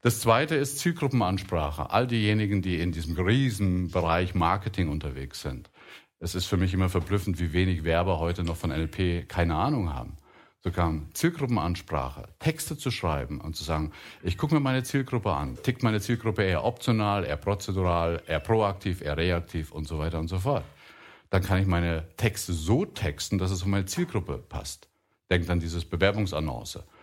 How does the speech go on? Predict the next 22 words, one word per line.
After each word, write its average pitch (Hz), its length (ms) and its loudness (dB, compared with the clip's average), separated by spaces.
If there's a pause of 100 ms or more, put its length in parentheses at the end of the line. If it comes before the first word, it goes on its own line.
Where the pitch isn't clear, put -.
(240)
Und 107 280 4
letztendlich 143 1120 2 (560)
Recruiting. 170 840 4 (1000)
Das 110 160 4
heißt, 135 540 2
ich 127 160 2 (100)
<laughs> - 100 -14
hab 170 140 4
mal, 131 400 2
ah, 127 240 4 (360)
auch 117 120 2
schon 123 80 2
ein 113 40 0
paar 117 100 4
Jahre 104 220 4
her, 104 260 2 (400)
einen 110 760 2 (840)
N-L-P-Master 127 1120 2
gehabt, 139 420 0
also 107 160 2
im 95 220 2
Masterkurs, 123 720 0